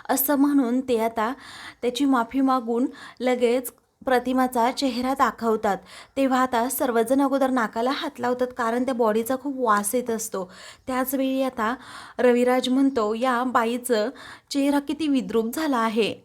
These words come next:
समजतंय का नक्की कोण आहे ते?" सुमन आता पटकन म्हणते की, "मी तुम्हाला म्हटलं होतं ना रविराज भाऊजी की आपल्या प्रतिमा वहिनी नाही आहेत त्या म्हणून." तेव्हा आता रागातच नागराज म्हणतो, "गप्प बस सुमन, तुला कोण मध्ये बोलायला सांगतंय?"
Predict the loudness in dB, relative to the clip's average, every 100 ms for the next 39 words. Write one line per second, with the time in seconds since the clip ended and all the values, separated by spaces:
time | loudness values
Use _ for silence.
0 | 0 2 2 2 0 -2 0 -2 -2 -4
1 | 2 2 2 0 -2 -2 -4 -6 -14 -20
2 | -12 -2 0 2 0 -2 -2 -2 0 0
3 | 0 2 2 0 -2 2 2 2 2 2
4 | 2 0 0 0 0 -2 -2 -2 -2 -2
5 | -2 -2 -2 -2 -2 0 -2 -4 -12 -16
6 | -2 2 2 -2 -4 -4 -2 0 0 0
7 | -2 2 2 2 2 0 2 0 0 -2
8 | -2 -2 -2 0 0 -2 -4 -6 -14 -20
9 | -12 -2 0 0 0 -2 -4 -6 -12 -20
10 | -12 0 4 4 4 2 -2 0 0 0
11 | 0 -2 0 2 2 0 0 0 0 -2
12 | 0 2 2 2 2 0 0 -2 -2 0
13 | 0 2 0 2 2 2 2 0 0 -2
14 | -4 -2 0 0